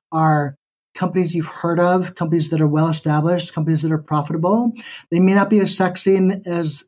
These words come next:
a s-, company you've never heard of, or they may not double overnight. But again, you're trying to just build out the core of your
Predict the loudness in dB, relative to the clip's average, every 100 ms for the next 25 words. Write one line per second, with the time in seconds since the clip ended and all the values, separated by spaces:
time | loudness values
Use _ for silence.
0 | -12 -12 -12 -12 -8 -6 -4 -4 -4 -4
1 | -2 -2 0 0 0 0 -2 -2 2 2
2 | 2 2 2 2 0 -4 -20 -20 -6 -4
3 | -4 -6 -4 0 2 0 0 0 0 0
4 | -2 0 2 4 2 -2 -8 -10 -6 -2
5 | 0 0